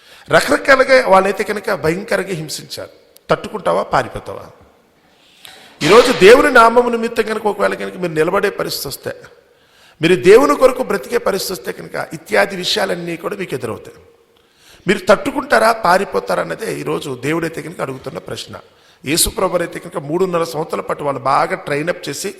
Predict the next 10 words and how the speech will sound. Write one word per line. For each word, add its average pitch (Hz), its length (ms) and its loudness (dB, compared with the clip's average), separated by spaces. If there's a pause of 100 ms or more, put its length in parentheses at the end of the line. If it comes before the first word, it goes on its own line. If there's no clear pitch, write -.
(420)
మొదటే 240 280 2
చెప్పేస్తే 254 500 -4
కనుక 233 220 -8
ఎవరు 214 220 -4
ఉండరండి. 170 480 -6 (1400)
మొదటగానే 262 500 6
చెప్పేస్తే 262 480 2
కనుక 254 200 -4
ఎవరు 226 220 2
ఉండరండి. 208 480 -6